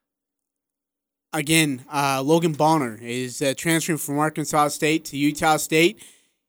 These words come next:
He, uh, is already, and as you mentioned, Eric, he's, he's got two years still left to play,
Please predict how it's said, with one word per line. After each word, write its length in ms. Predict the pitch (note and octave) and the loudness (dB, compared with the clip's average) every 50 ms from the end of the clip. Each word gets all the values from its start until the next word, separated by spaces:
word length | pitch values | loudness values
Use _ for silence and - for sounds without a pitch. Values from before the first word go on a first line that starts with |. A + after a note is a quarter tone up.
| _ _ | _ _
He, 340 | - C#3+ D3 D3 C#3+ C#3+ C#3+ | -6 -4 -2 0 0 2 2
uh, 160 | C#3 C3+ C3 | 2 2 0
is 120 | C3 C3 D3+ | -2 -2 -2
already, 220 | D3+ D3+ D#3 A#2 C#3 | -2 -2 -2 -4 -4
and 100 | C3+ C#3 | -4 -2
as 160 | D3 C#3+ C3+ | -2 0 0
you 80 | D#3 | 0
mentioned, 320 | D#3 D#3 D#3+ D3+ - D#3 D#3 | 0 0 0 0 0 0 2
Eric, 300 | D3 D3+ E3+ G3+ G3 - | 2 4 4 2 0 -2
he's, 340 | - D#3+ C#3+ C3+ B2+ - - | -4 -6 -6 -4 -4 -6 -6
he's 180 | - C3 B2 | -6 -8 -2
got 200 | - C#3+ C#3 B2+ | 0 0 0 0
two 160 | - - E3+ | -2 -6 -4
years 400 | E3+ D#3 D#3 D#3 D#3 E3 F3 E3 | -2 2 2 4 4 4 2 0
still 300 | - - - F3 F3+ D#3+ | -2 -2 0 0 0 2
left 240 | D#3 E3 F3 F3 - | 4 2 2 2 0
to 60 | - D3 | -8 -10
play, 460 | - - E3+ F3 E3 D3+ D3 C#3 - | 0 2 4 6 6 6 4 2 -2